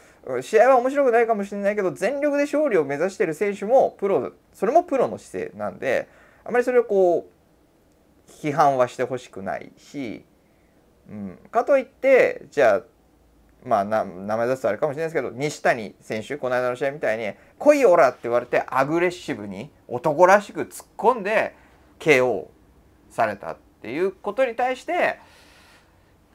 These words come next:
まあ、なんていうんですかね。まあ、プロ、まあ、ある意味プロらしいって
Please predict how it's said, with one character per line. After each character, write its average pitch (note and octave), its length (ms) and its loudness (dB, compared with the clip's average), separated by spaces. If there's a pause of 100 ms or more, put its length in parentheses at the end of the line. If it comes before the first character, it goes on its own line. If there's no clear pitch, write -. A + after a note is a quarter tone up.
(140)
ま B2 420 2
あ、 D#2+ 40 -10
な G#2+ 120 -8
ん G#2 80 -14
て - 0 -
い - 20 -12
う - 40 -18
ん - 20 -18
で G2 40 -18
す - 80 -20
か E2+ 80 -8
ね。 A2 80 -12
ま C3 120 2
あ、 A2+ 60 0
プ - 140 -6
ロ、 B2+ 260 0
ま A#2+ 240 4
あ、 - 40 6
あ E3+ 40 8
る G#3 80 2
意 D#3+ 40 -4
味 B2+ 80 -6
プ B2+ 120 -6
ロ C#3 120 2
ら D#3 120 6
し B3 140 -6
い G#3+ 40 -6
っ - 20 -8
て - 80 -20